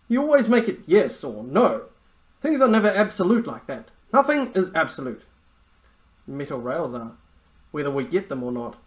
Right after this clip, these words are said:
is." She waited, and he did not answer. "Well?" she asked. "Are you taking the responsibility for it?"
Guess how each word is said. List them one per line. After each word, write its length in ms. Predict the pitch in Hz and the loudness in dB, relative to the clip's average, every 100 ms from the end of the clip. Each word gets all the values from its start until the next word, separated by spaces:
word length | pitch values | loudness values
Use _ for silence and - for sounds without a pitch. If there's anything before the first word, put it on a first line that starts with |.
| - | -6
is." 340 | 139 113 - _ _ _ _ _ _ _ _ _ _ | -6 -6 -14 _ _ _ _ _ _ _ _ _ _
She 120 | - 135 | -14 -10
waited, 380 | 127 123 120 - _ _ _ _ _ 208 | -8 -8 -12 -14 _ _ _ _ _ -14
and 100 | 127 | -12
he 60 | |
did 180 | 123 139 | -8 -8
not 200 | 135 131 | -8 -10
answer. 400 | 120 107 - 131 _ _ _ _ _ _ _ _ _ _ 202 | -10 -14 -16 -20 _ _ _ _ _ _ _ _ _ _ -10
"Well?" 420 | 208 117 139 185 _ _ _ | -8 -8 -12 -14 _ _ _
she 180 | _ 175 | _ -8
asked. 300 | 196 220 _ _ _ _ _ _ _ _ _ _ _ _ _ _ _ _ _ _ - | -8 -12 _ _ _ _ _ _ _ _ _ _ _ _ _ _ _ _ _ _ -8
"Are 300 | - 240 220 | 0 4 6
you 320 | 220 226 220 | 6 6 6
taking 420 | - 240 196 214 | 4 2 4 4
the 60 | 208 | 4
responsibility 680 | 185 - 214 220 262 160 123 | 2 0 0 2 2 0 -4
for 240 | 135 110 | -12 -12
it?" 100 | - | -14